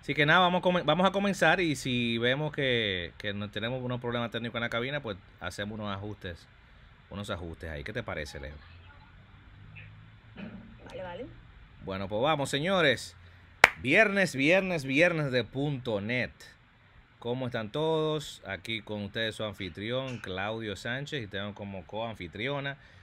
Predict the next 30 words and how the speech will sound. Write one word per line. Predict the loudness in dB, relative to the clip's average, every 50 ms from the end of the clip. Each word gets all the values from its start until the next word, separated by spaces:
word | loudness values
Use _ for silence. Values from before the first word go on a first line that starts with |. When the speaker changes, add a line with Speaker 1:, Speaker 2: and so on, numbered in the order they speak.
| -20 -18 -14
Speaker 1:
a | -10 -8
Leomaris | -8 -8 -6 -6 -4 -4 -4 -4 -6
Reyes. | -4 -2 0 0 0 -2 -4 -6 -8 -8 -10 -14 -16 -20 -20 -20 -20 -20 -20 -20 -20 -20 -20 -20 -18
Estamos | -16 -10 -6 -6 -4 -4 -6 -6
transmitiendo | -6 -6 -6 -6 -6 -6 -6 -6 -6 -6 -6 -6 -6
ambos | -6 -6 -6 -6 -6 -8 -8 -6 -4
desde, | -4 -4 -4 -4 -4 -4 -4 -2 -2 -2 -4 -6 -10 -14 -20 -16 -14
eh, | -12 -10 -10 -10 -10 -10 -10 -10 -10 -10 -12 -14 -20 -20 -20 -18 -12
la | -10 -8 -8 -8
cabina | -6 -6 -4 -4 -2 -2 -2 -2
móvil, | -2 -2 -2 0 0 -2 -2 -4 -4 -4
yo, | -4 -4 -2 -2 -2 -4 -6 -8 -12 -16 -20 -20 -20 -20 -18 -12 -10
Speaker 2:
<laughs> | -10 -10 -10 -14 -16 -16 -16 -10 -6
Speaker 1:
anda | -2 0 0 0 0 0
en | 0 0
mi | -2
mochila, | -2 -4 -4 -4 -4 -2 -2 -2 -2 -4 -6 -12 -20 -20 -20 -20 -20 -20 -20 -14 -10
y | -6 -4 -2 0
Speaker 2:
Exacto. | 2 2
Speaker 1:
Leomaris | 2 2 0 -2 -2 -4 -4 -4 -4 -2 -2 -2 -2 -4 -6 -6 -10 -14 -18 -14 -10
en, | -6 -4 -4 -4 -4 -4 -6 -6 -6 -6 -8 -8 -8 -8
en | -6 -6 -6 -6 -6
location, | -6 -8 -6 -4 -2 -2 -2 -4 -6 -8 -8
está | -8 -8 -8 -6 -4 -4 -2 -2 0 -2 -2
el | -4 -4
día | -4 -4 -4 -4
de | -4
hoy, | -4 -4 -4 -6
¿no? | -6 -8
Es, | -10